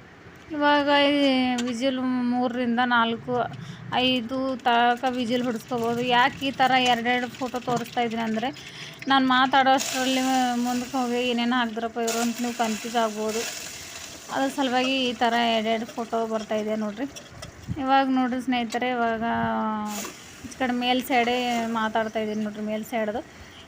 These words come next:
ಇವಾಗ ಐದು ವಿಸಿಲ್ ಆದಮೇಲೆ ಏನು ಕುದಿಸ್ಕೊಳ್ತೀವಿ, ಕುದಿಸ್ಕೊಳ್ತೀವಲ್ಲ,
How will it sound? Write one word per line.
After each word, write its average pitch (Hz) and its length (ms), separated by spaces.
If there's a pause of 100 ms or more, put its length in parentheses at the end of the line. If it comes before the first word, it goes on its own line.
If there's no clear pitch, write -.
ಇವಾಗ 262 360 (360)
ಐದು 247 240
ವಿಸಿಲ್ 254 300
ಆದಮೇಲೆ 233 500 (2500)
ಏನು 269 180
ಕುದಿಸ್ಕೊಳ್ತೀವಿ, 269 760
ಕುದಿಸ್ಕೊಳ್ತೀವಲ್ಲ, 262 840